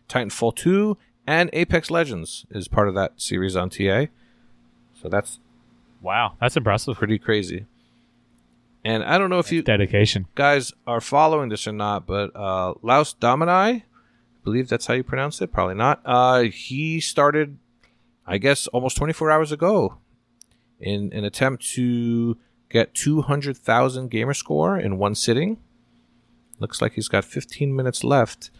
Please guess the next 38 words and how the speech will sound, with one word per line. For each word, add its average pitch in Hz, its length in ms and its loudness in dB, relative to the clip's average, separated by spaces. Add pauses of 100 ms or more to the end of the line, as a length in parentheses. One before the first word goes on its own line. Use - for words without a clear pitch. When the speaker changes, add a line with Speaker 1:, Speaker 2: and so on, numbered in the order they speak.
(500)
Speaker 1:
Um, 92 640 0 (960)
he 139 720 -2
is 95 400 0
over 113 220 2
two - 180 4
hundred 120 220 2
and 104 80 -8
ten 117 180 -2
thousand 107 360 0
right 85 180 -6
now. 82 240 -6
I 80 60 -6
just - 340 -14
snuck - 320 -6
a 98 40 -4
little 98 140 -2
peek. - 280 -4 (1400)
And 98 220 0
the 104 60 4
most 117 240 4 (200)
fascinating 131 580 -2
part - 380 -2
about 104 320 -4
this 104 200 -2
is - 140 -8
that 98 220 -2 (280)
this 107 140 -8
is 139 140 -4
not 175 160 4
a - 20 4
brand 160 240 4
new 147 60 0
tag. 147 360 2
He 113 160 -2
already 123 340 2
had 123 140 4
one 123 440 2
million 98 500 0